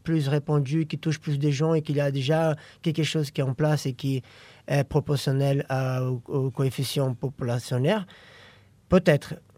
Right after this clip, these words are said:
En tout cas, euh, depuis treize ans et qu'on fait vraiment le tour de tout le monde et que pas beaucoup de gens touchent,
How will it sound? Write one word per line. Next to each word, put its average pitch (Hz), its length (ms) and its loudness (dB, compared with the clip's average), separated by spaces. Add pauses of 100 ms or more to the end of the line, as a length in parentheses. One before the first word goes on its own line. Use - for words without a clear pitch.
(100)
En 170 140 2
tout 165 140 -2
cas, 196 380 4 (140)
euh, 151 420 2
depuis 151 360 -2
treize 190 340 2
ans 185 240 4
et 151 160 2
qu'on 143 400 2
fait - 220 -2
vraiment 185 340 8
le 175 140 4
tour 170 240 -2
de 156 80 0
tout 156 180 -2
le 160 80 0
monde 156 300 2
et 151 80 0
que 147 320 0
pas 143 240 -4
beaucoup 151 280 -2
de 147 80 0
gens 135 200 -2
touchent, 202 320 -6